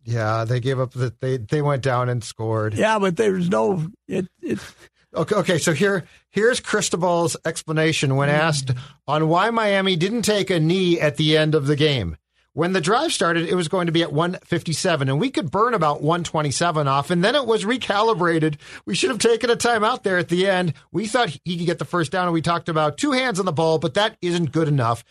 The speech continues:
Speaker 1: That's it. We fumbled the ball. They went seventy-five yards in two plays. There is no excuse.
Speaker 2: Yes, but why? But if he kneels, the game's over.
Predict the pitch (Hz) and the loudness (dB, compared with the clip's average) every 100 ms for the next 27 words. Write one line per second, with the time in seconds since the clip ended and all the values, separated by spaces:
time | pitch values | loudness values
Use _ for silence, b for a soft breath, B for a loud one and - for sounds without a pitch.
0 | b - 196 - 175 180 156 214 214 208 | b -4 -2 0 -2 0 -2 -2 0 -2
1 | - 180 147 170 160 202 240 220 - 214 | -2 -4 -2 0 2 2 2 0 0 -2
2 | 196 170 185 180 170 165 143 143 147 127 | -2 -2 -2 0 0 0 -2 -2 -4 -2
3 | 139 135 123 b - 196 185 160 147 135 | -2 -2 -4 b -2 2 2 2 0 0
4 | 127 131 117 - - 165 160 123 - _ | -2 -4 -4 -6 -2 0 0 -4 -12 _
5 | _ - 165 175 170 175 175 - 170 165 | _ -4 -4 0 0 2 -2 -6 -2 0
6 | 165 160 175 226 269 175 151 160 156 175 | 0 -2 0 0 2 0 -2 -4 0 0
7 | 156 165 151 120 | 0 -2 -2 -6